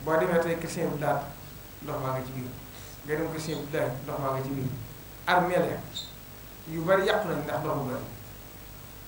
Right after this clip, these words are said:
Boo demee kër Sëñ Saliou ndox maa nga ci biir, Sëñ Cheikh daaw tawax lu mu fa def lu leen lañ def daaw jëm ngir mën ko faa tabax. Boo demee fépp ba ci péncum Darou Khoudoss, comme ndox mi mi ngi bëgg yàq dëkk bi, kon loolu mooy sax li gën a jàmp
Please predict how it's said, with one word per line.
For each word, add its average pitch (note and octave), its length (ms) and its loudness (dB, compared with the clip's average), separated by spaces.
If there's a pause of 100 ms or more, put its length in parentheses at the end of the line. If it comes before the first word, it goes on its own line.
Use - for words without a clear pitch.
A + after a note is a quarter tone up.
(120)
Boo E3+ 140 8
demee F#3 240 8
kër F3+ 100 4
Sëñ E3 140 2
Saliou E3+ 300 8
ndox F3+ 180 2
maa C#3+ 140 2
nga C#3 80 0
ci C#3+ 80 -6
biir, C3+ 160 -6 (920)
Sëñ E3+ 180 -2
Cheikh E3+ 300 2
daaw D3 200 6
tawax E3+ 280 8
lu D#3 80 4
mu D#3 60 0
fa F3 140 6 (100)
def D3 100 2 (120)
lu D#3+ 80 0
leen F#3 180 6
lañ F#3 180 2
def F3+ 160 -2 (300)
daaw D#3+ 180 6
jëm C3+ 140 -2 (500)
ngir D#3+ 140 -2
mën D#3+ 120 0
ko C3 120 -4
faa B2+ 140 0
tabax. - 200 -6 (680)
Boo D#3+ 120 6
demee D#3+ 340 4 (760)
fépp A3 200 2 (240)
ba F#3+ 120 4
ci F#3+ 60 4
péncum F#3+ 300 0
Darou D3 200 2
Khoudoss, C3+ 260 -4
comme - 160 0
ndox F3+ 180 2
mi E3 120 -2
mi F3 80 -2
ngi F3 160 -2
bëgg E3+ 120 0
yàq F3 200 2
dëkk C#3+ 120 -2
bi, - 1200 -10
kon C#3+ 200 0
loolu D3 320 8
mooy D3+ 140 4
sax D3 220 0 (100)
li D#3+ 60 -2
gën G3 200 -2
a G3+ 120 0
jàmp F#3+ 160 4